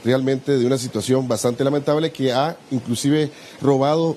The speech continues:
mucho del terreno de esta propiedad y de muchas también que están cercanas a ese sector a raíz de las cabezas de agua que se dan frecuentemente acá en ese sector de Alajuelita. Veamos la siguiente información porque, bueno, hay varios eventos que también la Comisión Nacional de Emergencias,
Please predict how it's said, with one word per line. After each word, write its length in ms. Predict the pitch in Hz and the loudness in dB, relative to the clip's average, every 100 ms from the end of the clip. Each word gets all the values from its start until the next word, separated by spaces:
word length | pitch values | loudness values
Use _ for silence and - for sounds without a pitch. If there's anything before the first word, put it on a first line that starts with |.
| - | -2
mucho 580 | 127 139 170 190 190 151 | 0 2 4 2 2 0
del 140 | 120 | 0
terreno 440 | - 117 131 143 123 | 0 -2 0 -2 -2
de 100 | 110 | -2
esta 180 | 120 147 | 0 -2
propiedad 380 | 143 151 160 156 - | -4 0 0 -2 0
y 120 | 143 | 2
de 100 | 127 | 4
muchas 340 | 143 147 143 | 2 2 -2
también 320 | - 117 127 123 - - | -2 -2 -2 -6 -16 -6
que 80 | 120 | -4
están 220 | - 131 | -2 -2
cercanas 520 | 120 107 120 120 127 - | -2 -4 -2 -2 -4 -2
a 100 | 107 | -4
ese 120 | 113 | -2
sector 400 | 127 120 147 147 - - | -4 0 -2 -2 -14 -4
a 100 | 131 | -2
raíz 420 | 120 120 147 135 - - | 0 0 0 -2 -14 2
de 140 | 120 127 | 2 4
las 280 | 127 123 - - | -2 -4 -14 -6
cabezas 440 | 120 123 143 143 107 | -2 0 -2 -2 -2
de 100 | 113 | 0
agua 240 | 117 117 | 0 -2
que 120 | 120 | -2
se 120 | 117 | 0
dan 160 | 117 120 | 0 0
frecuentemente 760 | 131 113 117 120 117 113 120 110 - - | -4 -2 0 0 0 0 -2 -4 -14 -6
acá 240 | 104 113 | -4 -2
en 120 | 113 113 | -2 -2
ese 180 | 113 | -4
sector 360 | 104 95 113 107 - - - | -6 -2 -2 -2 -10 -10 -2
de 100 | 110 | 0
Alajuelita. 500 | 107 104 98 92 95 | 0 -2 -4 -2 0
Veamos 260 | 110 156 | 0 0
la 60 | 147 | -2
siguiente 280 | 120 135 156 | -2 -2 -2
información 380 | 147 120 139 | -2 0 0
porque, 300 | 147 135 127 110 | -2 -2 0 0
bueno, 220 | 127 104 - - - | -2 -2 -8 -20 -2
hay 160 | 113 | -2
varios 540 | 131 139 147 165 151 - | 0 0 0 0 0 0
eventos 480 | 120 151 156 131 - | 0 0 0 -4 -2
que 120 | 135 | 0
también 280 | 131 127 135 | 0 0 0
la 60 | |
Comisión 280 | 120 107 131 | -2 -2 0
Nacional 240 | 139 131 | 0 0
de 80 | 131 | 0
Emergencias, 600 | 127 117 135 139 147 143 | 0 0 0 0 -2 -2